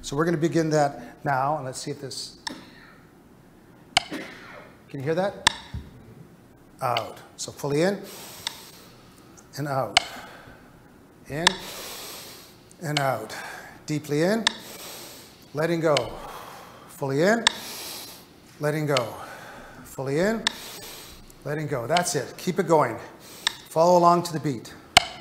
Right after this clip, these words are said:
That's it. Keep it going. Deeply in, letting go. Fully in, letting go.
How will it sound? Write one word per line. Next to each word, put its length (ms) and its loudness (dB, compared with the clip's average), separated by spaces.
That's 240 -2
it. 180 -6
Keep 240 -6
it 80 -4
going. 300 2
Deeply 340 -8
in, 260 -4
letting 240 -8
go. 140 -6
Fully 340 -12
in, 220 -8
letting 240 -8
go. 240 -6